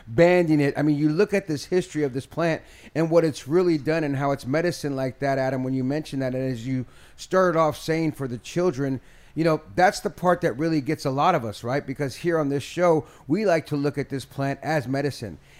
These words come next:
And there's nothing more important in my book than our families and children. And if children can benefit it, let alone your grandmother as well, but let's just face it, if you're an adult listening and you have kids,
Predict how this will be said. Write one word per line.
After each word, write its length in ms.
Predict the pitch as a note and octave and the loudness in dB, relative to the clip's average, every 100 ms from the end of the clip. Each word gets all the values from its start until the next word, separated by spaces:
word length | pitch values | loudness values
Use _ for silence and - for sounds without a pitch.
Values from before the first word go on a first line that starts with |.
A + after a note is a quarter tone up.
| - | -2
And 160 | F3 F3 | 2 4
there's 180 | D#3 | 2
nothing 460 | D3 F#3+ A3 A3 F3+ | 2 0 0 -2 -2
more 260 | C#3+ D#3 D3 | 0 0 0
important 500 | B2 D#3 D#3+ C#3 B2+ | -4 -2 0 0 -2
in 120 | A#2 | -2
my 240 | B2+ D#3 | 0 0
book 340 | C3 A#2 A#2 _ - | 0 -4 -6 _ -8
than 160 | C#3 D#3+ | -4 -2
our 100 | D#3 | -4
families 640 | - E3 E3+ G#2+ D#2+ - - | -4 -4 -4 -8 -10 -16 -8
and 160 | C3+ B2+ | -6 -4
children. 560 | - E3+ - A#2 D2+ - - - - | -2 -2 -2 -6 -12 -18 -20 -12 -4
And 80 | D#3 | -4
if 160 | - | -4
children 480 | - G#3 A3+ F#3 F#3+ | 0 4 4 4 -2
can 180 | D#3 C#3 | -2 -2
benefit 380 | D#3+ F3 D3 C#3 | 0 0 0 -4
it, 160 | - | -4
let 140 | A#2+ F3 | -2 0
alone 200 | F3+ D#3 | 0 0
your 80 | |
grandmother 560 | G#2+ A2+ D#3 D3+ C#3 B2 | -4 -4 -2 0 0 -2
as 140 | G#2+ | -4
well, 240 | G#2+ E3 D3+ | -2 0 0
but 120 | B2+ | -2
let's 160 | D#3 - | -6 -10
just 160 | B2 | -10
face 280 | - F3 - | -4 -4 -4
it, 60 | G#2+ | -8
if 100 | C3+ | -6
you're 100 | D3+ | -6
an 60 | |
adult 340 | A2 C3+ C#3+ G2+ | -4 -2 -2 -2
listening 360 | C#3+ C3+ A#2+ | -6 -6 -6
and 100 | A2 | -4
you 80 | B2+ | -2
have 180 | C3+ - | -4 -4
kids, 320 | F3+ D#3+ | -4 -4